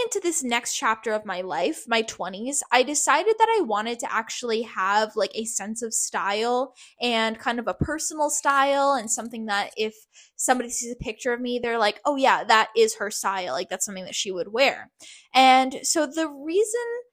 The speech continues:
that I'm talking about this is because I have officially redone my style. I like to call it coastal grandmother slash clean girl slash that girl. Again, I made a whole YouTube video on this, so if you actually wanna see the different outfits that I am planning on wearing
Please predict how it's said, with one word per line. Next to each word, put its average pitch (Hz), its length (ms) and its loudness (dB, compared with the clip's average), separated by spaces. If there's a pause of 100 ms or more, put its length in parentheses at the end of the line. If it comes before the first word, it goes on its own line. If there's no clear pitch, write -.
(280)
that 240 380 6
I'm 226 160 0
talking 262 340 -6
about 180 220 -6
this 190 260 -10
is 226 140 -12
because 226 680 -2 (160)
I 403 440 6 (240)
have 233 120 4
officially 240 460 -8
redone 349 320 -2
my 359 100 -4
style. 311 640 0
I 254 140 2
like 302 160 -2
to 523 120 -2
call 427 320 2
it - 80 -8 (400)
coastal 320 500 2
grandmother 254 800 -2
slash 214 680 0
clean 269 360 -4
girl 240 460 4
slash 196 420 -2 (100)
that 220 340 0
girl. 226 500 2 (340)
Again, 269 240 4
I 294 80 4
made 277 180 4
a 277 40 -2
whole 240 140 2
YouTube 226 320 -10
video 208 220 -4
on 202 160 -4
this, 196 200 -4
so 220 80 -4
if 226 140 -4
you 247 80 -4
actually 330 300 -2
wanna 277 200 -2
see 240 260 -4
the 220 60 -4
different 208 300 -10
outfits 202 400 -4
that 196 260 -2
I 190 400 2
am 196 220 -4
planning 208 400 -6
on 190 320 -4
wearing 269 560 2